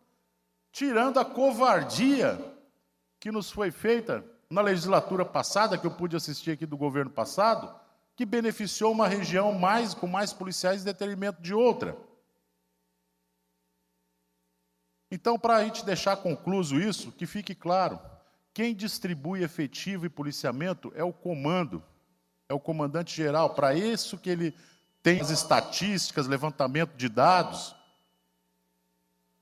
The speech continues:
Lógico que a gente indica, pede, tudo, enfim, mas a decisão final é dele.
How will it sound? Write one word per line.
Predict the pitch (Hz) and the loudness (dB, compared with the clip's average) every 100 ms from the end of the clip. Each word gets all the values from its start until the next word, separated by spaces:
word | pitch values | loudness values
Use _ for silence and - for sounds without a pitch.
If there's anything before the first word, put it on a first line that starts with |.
| _ | _
Lógico | 208 233 208 | 6 6 6
que | 185 | 0
a | |
gente | 175 - - - | -6 -10 -10 -4
indica, | 151 110 190 214 - 98 | -4 2 2 2 0 -2
pede, | - 180 214 - - - | 4 8 8 6 -2 -6
tudo, | 165 151 | -4 -2
enfim, | 139 - 139 | -2 -2 -2
mas | 143 147 | -2 -2
a | |
decisão | 175 185 135 156 180 | -2 -2 0 0 0
final | 165 160 | -4 -4
é | 185 | -4
dele. | 156 190 180 | -2 -2 -4